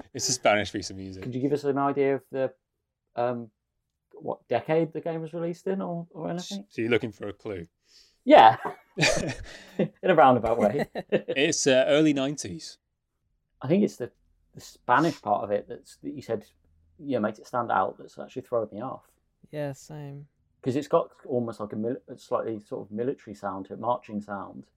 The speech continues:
Speaker 3: That's initially what I thought as
Speaker 2: Yeah,
Speaker 3: well.
Speaker 2: so I was thinking down that route of, like, you know, almost like an Enemies theme or something like that.
Speaker 3: Hmm.
Speaker 1: Enemies theme, not a bad idea.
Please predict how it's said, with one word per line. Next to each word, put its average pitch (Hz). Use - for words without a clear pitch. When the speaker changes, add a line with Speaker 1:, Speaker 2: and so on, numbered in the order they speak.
Speaker 3:
That's 160
initially 165
what 135
I 170
thought -
as 135
Speaker 2:
Yeah, 127
Speaker 3:
well. 117
Speaker 2:
so 120
I -
was 113
thinking 110
down 110
that 120
route 101
of, 98
like, 101
you 107
know, 104
almost 101
like 101
an 107
Enemies 113
theme 110
or 104
something 107
like 107
that. 107
Speaker 3:
Hmm. 131
Speaker 1:
Enemies 165
theme, 113
not 120
a 113
bad 104
idea. 98